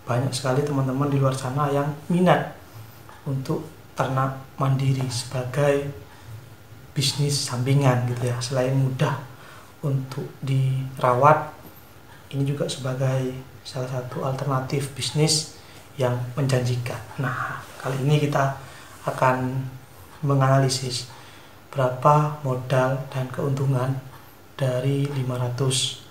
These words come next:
ekor ya. Nah, di sini saya akan menjelaskan. Ini khusus untuk modal ternak ya.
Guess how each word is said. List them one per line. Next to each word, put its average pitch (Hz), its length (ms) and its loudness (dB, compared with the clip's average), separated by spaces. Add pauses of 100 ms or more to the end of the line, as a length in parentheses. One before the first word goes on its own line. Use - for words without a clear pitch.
ekor 120 480 -4
ya. 131 160 -2 (1600)
Nah, - 80 -6
di - 80 -10
sini 143 380 2 (500)
saya 135 640 4 (380)
akan 131 500 0 (480)
menjelaskan. 127 600 2 (880)
Ini 160 400 2
khusus 147 560 -2
untuk 139 320 0
modal 139 720 4 (100)
ternak 135 400 6
ya. 123 160 -4